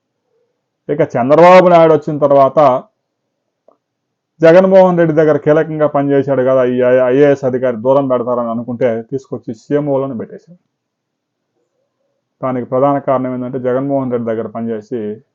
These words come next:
అప్పటి ప్రతిపక్ష నేతకి కీలక సమాచారం చేరవేశాడు. మరి ఇప్పుడేం చేస్తా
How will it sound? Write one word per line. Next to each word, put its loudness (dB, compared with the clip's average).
అప్పటి -6
ప్రతిపక్ష -6
నేతకి -10
కీలక -4
సమాచారం -8
చేరవేశాడు. -16
మరి 4
ఇప్పుడేం 2
చేస్తా 0